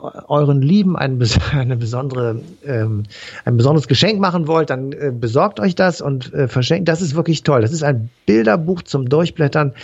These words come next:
Das ist der Stand der Dinge, ähm, des Jahres, äh, siebzehnhundertfünfzig ungefähr. Der erste Band ist, glaub ich, siebzehnhundertsiebenundfünfzig erschienen oder sechsundfünfzig oder sowas. Ähm, und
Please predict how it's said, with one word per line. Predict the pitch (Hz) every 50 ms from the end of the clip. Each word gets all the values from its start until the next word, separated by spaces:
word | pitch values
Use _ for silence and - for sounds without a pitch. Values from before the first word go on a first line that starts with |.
| - - - - - - - _
Das | - 147 151 160
ist | 185 151 -
der | 165 139
Stand | - - - 170 185 202 175
der | 180 160 135
Dinge, | 120 147 160 165 165 165 160 160 165 170 -
ähm, | 147 139 127 127 135 127 123 127
des | - 135 131 131 127 127
Jahres, | 135 131 131 143 135 139 131 120 - - -
äh, | - 127 120 117 117 117 117 113 113 110
siebzehnhundertfünfzig | 107 104 - - 160 156 - - 143 127 117 127 127 117 101 98 - 190 196 - - - 170 196
ungefähr. | 185 175 170 170 151 - - 160 160 160 160
Der | 143 127 110
erste | 123 143 135 - -
Band | 131 123 127 131
ist, | 127
glaub | - 131 113
ich, | 113 110
siebzehnhundertsiebenundfünfzig | 151 147 - - 131 117 123 135 123 113 - 170 185 180 - - 190 165
erschienen | 165 143 - - 156 156 151 151 151
oder | 131 110 104
sechsundfünfzig | 110 147 156 - - 139 - 156 156 143 - 151 -
oder | 135 135 131
sowas. | 135 143 143 147 147 - - - - - - - - - - 110 - -
Ähm, | - 135 123 131 135 135 143 175 -
und | - 147 139 139 131 - - -